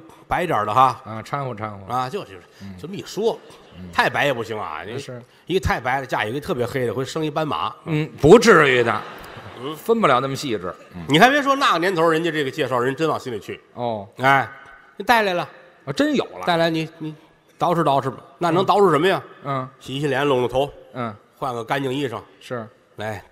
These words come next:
Speaker 1: 坐这儿等着吧。
Speaker 2: 见见面儿。
Speaker 1: 带着女方来了。
Speaker 2: 好。
Speaker 1: 坐在这儿，介绍人走，“你们俩聊吧。”
Speaker 2: 聊吧。
Speaker 1: 我一看，好，这个白呀。
Speaker 2: 皮肤啊。
Speaker 1: 头发。
Speaker 2: 啊，头发呀。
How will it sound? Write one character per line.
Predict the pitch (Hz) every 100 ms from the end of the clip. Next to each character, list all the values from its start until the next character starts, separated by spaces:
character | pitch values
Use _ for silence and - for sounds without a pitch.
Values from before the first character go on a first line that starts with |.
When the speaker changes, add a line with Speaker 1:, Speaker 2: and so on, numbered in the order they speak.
| _
Speaker 1:
坐 | 120
这 | 113
儿 |
等 | 104 107
着 | 139
吧。 | 156 143 - 117
Speaker 2:
见 | 156 143
见 | 143
面 | 151
儿。 | 131 123 _ _
Speaker 1:
带 | 120 110
着 | 107 107 - - _ -
女 | 113
方 | 107 123 117
来 | 104 101
了。 | 107 - _
Speaker 2:
好。 | - 85 78 _ _
Speaker 1:
坐 | 117 107
在 |
这 | 110
儿， | 110 - -
介 | 117
绍 | 107 104
人 | 117
走 | 101 110
，“你 |
们 | 202
俩 | 247
聊 | 240 247
吧。” | 294 269 - -
Speaker 2:
聊 | 156 240
吧。 | 294 269 -
Speaker 1:
我 | 104
一 |
看， | 107 - 104
好， | - -
这 | - 294
个 | 202 -
白 | 147 95
呀。 | 127 123 - - _
Speaker 2:
皮 | - 113 131
肤 | 101 95
啊。 | 85 - -
Speaker 1:
头 | 123 135
发。 | 123 90 - -
Speaker 2:
啊， | 98 87 -
头 | - 131 208 330 247
发 | 165
呀。 | 101